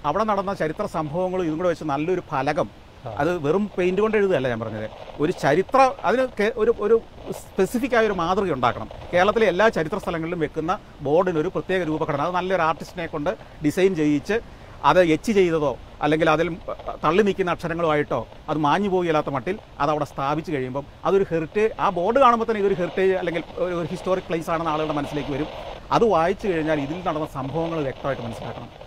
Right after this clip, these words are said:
Speaker 1: രണ്ട്, നമ്മുടെ tour ഓപ്പറേറ്റേഴ്സിനെ, ഓപ്പറേറ്റേഴ്സിനെയും ഇത് സംഘടിപ്പിക്കുന്നവരെയും ഈ ചരിത്രം പഠിപ്പിക്കണം. ഇത് ഇവർ explain ചെയ്ത് കൊടുക്കാൻ പറയണം.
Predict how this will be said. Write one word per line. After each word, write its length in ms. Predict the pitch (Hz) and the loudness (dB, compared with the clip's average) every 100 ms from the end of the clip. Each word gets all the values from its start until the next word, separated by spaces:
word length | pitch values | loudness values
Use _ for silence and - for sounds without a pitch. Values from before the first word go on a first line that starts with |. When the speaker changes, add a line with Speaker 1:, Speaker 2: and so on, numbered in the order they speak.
| - - - | -18 -18 -8
Speaker 1:
രണ്ട്, 480 | 160 214 302 254 113 - - | 0 2 4 2 0 -8 -8
നമ്മുടെ 220 | 185 277 269 | -4 -2 -2
tour 200 | 196 240 | -4 0
ഓപ്പറേറ്റേഴ്സിനെ, 640 | 247 233 196 196 - 190 196 - | 0 0 -4 -4 -4 -10 -10 -4
ഓപ്പറേറ്റേഴ്സിനെയും 880 | 160 180 170 170 170 151 156 165 180 | -4 -2 -2 -2 -4 -2 -4 -4 -4
ഇത് 120 | 156 170 | -8 -6
സംഘടിപ്പിക്കുന്നവരെയും 1000 | 151 151 165 170 175 156 156 147 151 151 - | -6 -4 -6 -8 -6 -4 -4 -2 -4 -6 -8
ഈ 120 | 180 | -8
ചരിത്രം 380 | 175 135 139 123 | -6 -6 -6 -8
പഠിപ്പിക്കണം. 460 | 117 120 135 101 - - - - - | -8 -6 -6 -8 -10 -18 -18 -16 -6
ഇത് 140 | 254 | -2
ഇവർ 200 | 240 214 | 2 4
explain 360 | 156 - 226 233 | 2 0 0 2
ചെയ്ത് 140 | 185 | 0
കൊടുക്കാൻ 380 | 151 139 175 170 - - - - - - | -2 -4 -2 -2 -4 -18 -20 -20 -18 -6
പറയണം. 220 | 120 107 | -6 -6